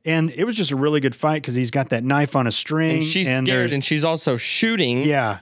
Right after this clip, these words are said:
Speaker 2: And they're not getting hit.
Speaker 1: Yeah, but there's pretty much if you're gonna fight Rizo, you're gonna lose a fucking body part, like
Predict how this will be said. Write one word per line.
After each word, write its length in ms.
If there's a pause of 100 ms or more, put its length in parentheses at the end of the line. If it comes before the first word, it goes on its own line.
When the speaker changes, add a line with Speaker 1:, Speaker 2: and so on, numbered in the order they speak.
(100)
Speaker 2:
And 320
they're 160
not 320
getting 280
hit. 360 (160)
Speaker 1:
Yeah, 220
but 160
there's 300 (640)
pretty 140
much 200
if 120
you're 120
gonna 120
fight 420
Rizo, 680 (300)
you're 200
gonna 100
lose 340
a 60
fucking 320
body 260
part, 460
like 260